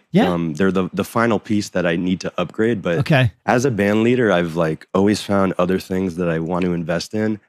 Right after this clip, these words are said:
Speaker 2: and I
Speaker 1: Mm-hmm.
Speaker 2: worry, you know, these do the job. At some point, I will invest in a, you know, custom set.
Speaker 1: So
Speaker 2: I'll get
Speaker 1: hang,
Speaker 2: there.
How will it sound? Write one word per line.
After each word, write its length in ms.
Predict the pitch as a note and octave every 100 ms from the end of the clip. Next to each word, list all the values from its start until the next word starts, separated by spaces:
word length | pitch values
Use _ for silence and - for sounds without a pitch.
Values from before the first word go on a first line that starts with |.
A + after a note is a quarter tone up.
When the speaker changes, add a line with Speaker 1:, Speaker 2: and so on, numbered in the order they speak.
| -
Speaker 2:
and 100 | F2
I 60 | D#2
Speaker 1:
Mm-hmm. 80 |
Speaker 2:
worry, 280 | F2+ G2 F#2
you 140 | F2 E2+ - _
know, 160 | A#2 F#2+
these 240 | A2 C3+
do 160 | A2 B2+
the 120 | A2+
job. 460 | F2+ E2+ E2 G#2+ - _ _ _ -
At 180 | A2+ -
some 180 | D3 C#3
point, 220 | C#3+ B2+
I 60 | G2+
will 380 | F#2+ G2+ G2 E2+ -
invest 500 | F#2+ F#2+ F#2+ F#2 -
in 100 | F#2+
a, 260 | F2 E2 D2+
you 140 | - F#2
know, 140 | D#2
custom 520 | D2+ - F#2+ - G2 E2+
set. 460 | - F2+ E2+ E2+ - _
Speaker 1:
So 220 | - - F3+
Speaker 2:
I'll 140 | C#3+
get 200 | G#2+ G2+
Speaker 1:
hang, 300 | D#3 A3+ B3
Speaker 2:
there. 80 | A#3+